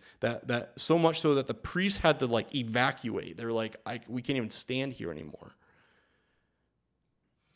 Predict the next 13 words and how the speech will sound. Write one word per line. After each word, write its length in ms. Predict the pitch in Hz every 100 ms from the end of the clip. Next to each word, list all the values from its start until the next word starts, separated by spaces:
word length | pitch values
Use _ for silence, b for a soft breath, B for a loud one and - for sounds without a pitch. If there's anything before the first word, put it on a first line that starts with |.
| _
He's 260 | - - 120
already 280 | - 131 123
done 280 | 110 117 113
it 100 | -
in 220 | 113 110
us, 500 | - 107 120 - - - _ _ _ _ _
and 100 | 127
he 140 | - 120
wishes 400 | 113 120 123 110
to 80 | 104
do 180 | 110
the 80 | 104
same. 500 | - - 110 113 117